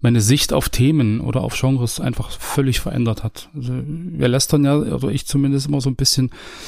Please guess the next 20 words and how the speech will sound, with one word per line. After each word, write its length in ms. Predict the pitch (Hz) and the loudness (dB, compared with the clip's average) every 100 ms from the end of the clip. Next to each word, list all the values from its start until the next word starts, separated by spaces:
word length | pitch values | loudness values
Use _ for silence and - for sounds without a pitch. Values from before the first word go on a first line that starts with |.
| - - | -16 -14
vor 180 | - 135 | -6 -2
zwei 180 | - 110 | 2 4
Jahren 380 | 120 135 147 135 | 4 4 4 4
hätte 160 | 127 131 | 2 2
mir 140 | 131 | 2
jemand 260 | 131 127 127 | 2 2 2
gesagt, 320 | 120 127 - | 2 2 0
"Was 120 | 131 | -2
ist 200 | 139 - | 0 0
kom-, 260 | 120 123 - | 0 0 2
kontemplative 680 | 139 131 123 131 - 123 | 2 2 0 0 0 0
Fotografie?" 600 | - 123 - 110 - 135 | 0 -2 0 -2 0 0
Ich 100 | 131 | 0
hätte 140 | 127 120 | 0 0
ihn 80 | |
ausgelacht, 460 | 139 127 123 120 - | 0 0 0 0 -2
hätte 180 | 131 123 | -4 -2
gesagt, 180 | 113 - | -2 0
"Keine 240 | 113 110 | 0 2
Ahnung, 320 | 120 113 104 | 2 0 0